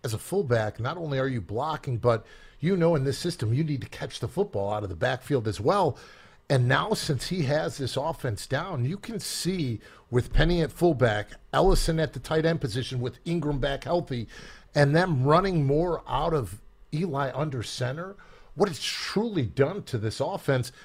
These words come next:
not only with just running the football, but in the play-action passing game by getting those linebackers and safeties to take that one step up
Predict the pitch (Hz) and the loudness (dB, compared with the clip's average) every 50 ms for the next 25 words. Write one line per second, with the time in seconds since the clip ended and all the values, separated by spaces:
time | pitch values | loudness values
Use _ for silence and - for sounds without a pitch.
0 | - - 185 226 233 208 185 160 143 143 143 - - - 165 - - 117 131 165 | -14 -8 -4 -2 0 2 2 4 4 4 2 0 0 -2 -2 -2 -2 0 -2 0
1 | 185 160 131 117 - - 247 240 - 185 117 104 143 147 165 165 160 165 160 127 | 0 0 -2 -2 -2 -4 -4 -4 -2 -2 -2 -2 -2 -2 0 0 2 2 0 0
2 | - - - 165 180 190 185 185 190 180 - - 160 127 - 160 208 262 285 - | -2 -2 0 2 2 2 2 0 -2 -4 -4 -6 -6 -4 -2 -2 -4 -4 -4 -6
3 | - 143 127 117 131 135 139 143 123 - - - - - - - - 160 160 123 | -6 -6 -4 -2 0 0 0 -2 -4 -6 -10 -16 -20 -20 -6 0 2 2 2 4
4 | 107 185 208 254 240 208 156 135 113 98 113 123 123 127 131 117 131 127 123 - | 4 4 4 4 2 0 0 0 0 -2 -2 -2 0 0 0 2 2 0 0 0
5 | 139 113 - 131 113 - - - 143 135 127 - - 127 123 110 - - 117 - | -2 -2 -2 -2 -4 -4 -2 0 0 0 0 -2 -4 -4 -4 -4 -4 -6 -6 -4
6 | - 151 135 - 147 131 120 113 127 151 147 135 - - - 143 - - 170 208 | -4 -4 -2 -2 -2 -2 -2 0 0 0 0 0 0 2 2 2 4 4 4 2
7 | 208 - | 2 0